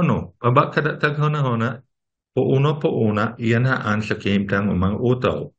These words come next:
Nagbugal-bugal ganit silang tikinuy, daw human silang nam-, nalamos. Igtuo sa duma, ba sa duma hari igtuo. Daw tagpadayon silang doon ng mga diyos-diyos dan,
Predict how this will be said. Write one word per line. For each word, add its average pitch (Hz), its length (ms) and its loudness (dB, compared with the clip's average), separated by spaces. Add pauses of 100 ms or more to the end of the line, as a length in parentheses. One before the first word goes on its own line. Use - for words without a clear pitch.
(560)
Nagbugal-bugal 135 960 2
ganit 147 300 -2
silang 135 260 -4
tikinuy, 143 720 0 (720)
daw 98 80 -4
human 113 240 2
silang 110 380 -2
nam-, 104 320 -2
nalamos. 104 680 0 (800)
Igtuo 175 640 4
sa 147 160 -2
duma, 156 400 2
ba 107 160 0
sa - 80 -8
duma 123 400 0
hari 113 160 -2 (160)
igtuo. - 480 -10 (720)
Daw 107 240 4
tagpadayon 135 800 4
silang 147 320 4
doon 131 320 0
ng 123 80 2
mga 123 160 0
diyos-diyos 113 680 0
dan, 92 500 -2